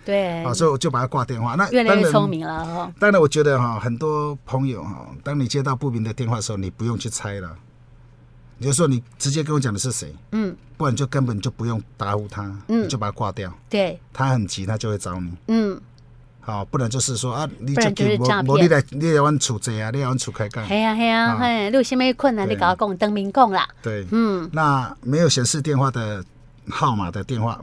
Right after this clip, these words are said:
Speaker 2: 不要接。
Speaker 1: 是。
Speaker 2: 啊，那来路不明的电话也不要乱接。
Speaker 1: 嗯哼哼。
Speaker 2: 那我觉得说，当你觉得你对任何的这个电话，或者是任何人打电话跟你通知你，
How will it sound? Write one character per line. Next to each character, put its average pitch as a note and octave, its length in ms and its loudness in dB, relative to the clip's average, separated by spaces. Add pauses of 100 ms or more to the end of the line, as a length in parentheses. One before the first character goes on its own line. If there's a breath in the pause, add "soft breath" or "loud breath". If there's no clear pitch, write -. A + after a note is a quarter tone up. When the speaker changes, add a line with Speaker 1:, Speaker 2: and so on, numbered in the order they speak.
Speaker 2:
不 G#2+ 100 -10
要 G#2+ 160 -2
接。 F#2+ 360 -8
Speaker 1:
是。 A3 720 4
Speaker 2:
啊， G2+ 340 -2 (600 loud breath)
那 D3+ 380 0 (140)
来 C3+ 160 4
路 E3 120 2
不 D#3+ 120 -4
明 C#3 80 2
的 B2 60 2
电 C3+ 160 2
话 C3+ 220 0
也 G2+ 180 -6
不 A2 200 -6
要 A#2 100 0
乱 A2 200 -2
接。 F#2+ 380 -8
Speaker 1:
嗯 A3+ 160 0
哼 - 20 -6
哼。 A3+ 200 0
Speaker 2:
那 E3 100 0
我 D3+ 100 6
觉 D3 200 4
得 D3 160 4
说， D3+ 240 2
当 E3+ 280 4
你 C3+ 140 4
觉 A#2+ 240 -2
得 B2 180 0
你 G2+ 380 -4 (460)
对 D3+ 220 4
任 C3+ 320 2
何 G2+ 420 -4
的 G#2+ 180 -6
这 C#3 160 -4
个 A2 320 -6 (1120 loud breath)
电 E3 180 6
话， B2+ 320 2 (220 soft breath)
或 - 160 -2
者 B2+ 140 2
是 C#3 240 -2
任 D3+ 260 4
何 A#2+ 220 0
人 G2+ 340 -4 (100)
打 G#2+ 160 -2
电 C#3 120 -2
话 C3+ 80 0
跟 C#3 120 -2
你 B2+ 40 0
通 B2 160 0
知 B2 160 -2
你， G2 240 -2